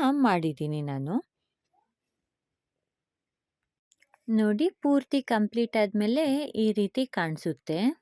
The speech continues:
ನೋಡೋದಕ್ಕೆ ಎಷ್ಟು ಚೆನ್ನಾಗಿ ಕಾಣಿಸುತ್ತೆ. So ಇದಕ್ಕೆ ತುಂಬ ಗ್ಯಾಪು ಕೊಡ್ಬಾರ್ದು, ತುಂಬ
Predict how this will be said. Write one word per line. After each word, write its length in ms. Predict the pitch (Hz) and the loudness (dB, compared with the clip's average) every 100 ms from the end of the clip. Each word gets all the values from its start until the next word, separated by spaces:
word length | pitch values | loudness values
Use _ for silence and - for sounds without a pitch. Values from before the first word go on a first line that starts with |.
| _ _ _ _ | _ _ _ _
ನೋಡೋದಕ್ಕೆ 600 | 208 220 214 185 196 - 311 | 0 2 2 0 -2 -2 0
ಎಷ್ಟು 280 | 208 202 - 220 | 0 -2 -2 -4
ಚೆನ್ನಾಗಿ 460 | - 180 170 190 - | -2 -2 -2 -4 -4
ಕಾಣಿಸುತ್ತೆ. 600 | 156 151 - 139 - 151 247 - _ _ - - _ _ - | -6 -6 -8 -8 -6 -4 -4 -6 _ _ -20 -20 _ _ -12
So 180 | - 285 262 - | -2 0 0 -2
ಇದಕ್ಕೆ 360 | 262 262 - 285 | -2 -2 -2 -2
ತುಂಬ 280 | 262 233 247 240 | 0 2 2 2
ಗ್ಯಾಪು 360 | 214 202 - 233 | 2 2 0 -2
ಕೊಡ್ಬಾರ್ದು, 540 | 220 202 208 202 220 349 | -2 0 0 0 0 -2
ತುಂಬ 260 | 269 226 | 0 2